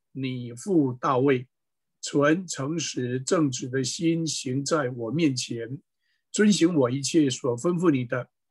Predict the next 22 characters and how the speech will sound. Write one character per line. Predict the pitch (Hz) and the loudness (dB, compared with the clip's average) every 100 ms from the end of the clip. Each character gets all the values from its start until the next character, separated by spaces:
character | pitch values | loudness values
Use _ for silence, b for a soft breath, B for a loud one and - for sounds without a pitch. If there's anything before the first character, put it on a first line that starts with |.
| _ _ _ | _ _ _
遵 | 202 208 | 0 2
守 | 196 - 147 | 0 0 2
我 | 156 135 | 2 0
的 | 123 131 | -2 -2
律 | 127 175 190 147 | -2 -2 0 0
例 | 127 170 147 120 - | 0 -4 -4 -6 -2
典 | 131 113 | -2 -2
章， | 110 160 151 180 _ _ _ _ _ _ | -2 0 0 -2 _ _ _ _ _ _
我 | - | -4
就 | 131 170 160 | 2 4 4
必 | 135 180 147 127 | 2 2 2 0
坚 | - 180 170 165 | -4 2 2 2
固 | 175 151 131 | 2 2 2
你 | 127 | -2
的 | 135 | -4
国 | 131 139 127 139 | -4 -2 0 2
位 | 165 165 127 - _ _ | 2 2 0 -8 _ _
在 | - 170 143 | -6 -2 -2
以 | 156 120 | -4 -12
色 | 113 - 175 147 | -10 -4 0 2
列 | 143 | 2
中， | 131 123 143 170 | 2 0 -2 -4